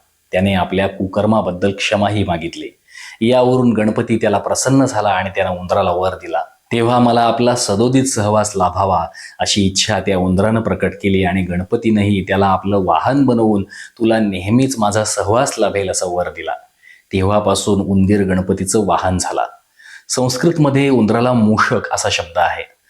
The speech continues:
म्हणून तेव्हापासून गणपतीला मूषक वाहनही म्हणतात.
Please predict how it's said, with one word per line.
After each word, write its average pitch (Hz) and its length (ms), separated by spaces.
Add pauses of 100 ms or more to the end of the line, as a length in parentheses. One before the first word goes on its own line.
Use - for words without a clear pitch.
(200)
म्हणून 104 300
तेव्हापासून 98 840
गणपतीला 98 540
मूषक 98 460
वाहनही 98 500
म्हणतात. 82 340